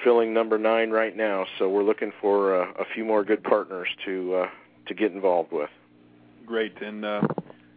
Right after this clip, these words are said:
Speaker 2: yeah, I highly recommend it. I'm sure Aaron can, uh, uh, second that. Steve, I don't wanna forget about you out there.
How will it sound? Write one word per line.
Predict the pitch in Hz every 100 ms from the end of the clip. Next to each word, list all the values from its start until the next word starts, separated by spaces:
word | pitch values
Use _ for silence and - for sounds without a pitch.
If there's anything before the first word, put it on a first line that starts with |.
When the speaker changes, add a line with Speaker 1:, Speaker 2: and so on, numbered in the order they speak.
| - -
Speaker 2:
yeah, | 113 107
I | 113
highly | 131 120
recommend | 117 120 113 117
it. |
I'm | 110
sure | - 120
Aaron | 113 113 110
can, | 113 107
uh, | 104 104 104 - _ - -
uh, | 98 107
second | 120 - 110
that. | 101 101 - - - - - - -
Steve, | 165 208 190
I |
don't | 160
wanna | 180 170
forget | 151 156
about | 160 151
you | 143 160
out | 147 143
there. | 143 147